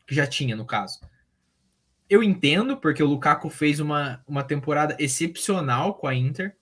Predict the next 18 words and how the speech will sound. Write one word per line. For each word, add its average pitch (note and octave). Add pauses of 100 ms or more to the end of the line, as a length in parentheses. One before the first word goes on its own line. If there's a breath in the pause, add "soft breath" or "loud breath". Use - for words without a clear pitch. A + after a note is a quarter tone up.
(800)
é, A2+
foi F3
um E3+
dos C#3
principais C#3
jogadores, C3
junto B2+
com B2+
o -
Lautaro C3
ali, C3+
deitaram D3
no E3+
ataque, B2 (840)
mas A3+ (1500)
eu G3
não A#3
vi, C#3+